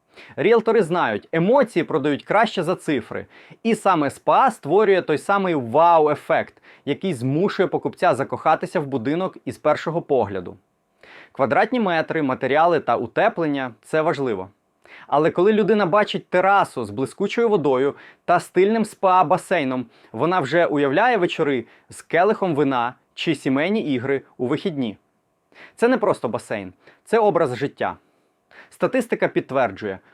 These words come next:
будинки зі спа-басейнами продаються на двадцять-тридцять відсотків швидше, а покупці готові платити більше, бо бачать додану цінність.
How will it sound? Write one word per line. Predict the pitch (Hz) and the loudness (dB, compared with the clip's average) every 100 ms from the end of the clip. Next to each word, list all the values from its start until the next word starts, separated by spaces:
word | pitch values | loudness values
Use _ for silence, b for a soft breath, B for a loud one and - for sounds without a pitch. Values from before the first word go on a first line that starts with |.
| b b | b b
будинки | 117 180 208 160 127 | -4 0 0 0 -4
зі | 120 | -8
спа-басейнами | - 139 127 123 - 247 226 151 123 | -4 2 2 0 0 0 0 0 -2
продаються | - 156 175 180 175 - 123 | -2 0 2 2 0 -2 -4
на | 127 | -4
двадцять-тридцять | 104 113 185 202 - - - 139 196 196 175 _ _ b | -4 0 2 2 -2 -10 -4 -2 0 0 -4 _ _ b
відсотків | 139 135 156 131 151 | -10 -4 -4 -2 -6
швидше, | - 170 139 - 92 B B | -4 -4 -4 -8 -14 B B
а | - 135 | -2 0
покупці | - - 151 - 247 | 0 -2 -4 -4 -2
готові | 175 185 180 | -2 0 -2
платити | - 151 190 208 220 | 0 -2 -2 -2 -2
більше, | 180 135 - 104 90 b b | -2 -4 -6 -12 -14 b b
бо | 113 123 | -2 0
бачать | 104 127 160 196 147 113 | 2 2 2 -2 -4 0
додану | 131 127 143 156 | 0 2 -2 -4
цінність. | - 180 135 101 - | -4 -4 -4 -6 -12